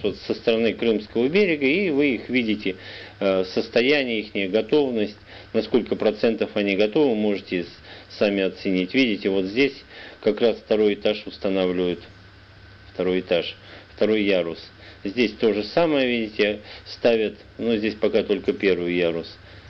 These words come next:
опоры. Так что, дорогие друзья,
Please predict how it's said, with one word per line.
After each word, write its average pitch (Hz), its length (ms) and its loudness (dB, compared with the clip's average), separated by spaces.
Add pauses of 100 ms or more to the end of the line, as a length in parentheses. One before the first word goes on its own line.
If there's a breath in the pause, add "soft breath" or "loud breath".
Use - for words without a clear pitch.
(960 loud breath)
опоры. 90 500 0 (140)
Так 135 180 0
что, 113 460 0
дорогие 104 420 -2
друзья, 98 480 -2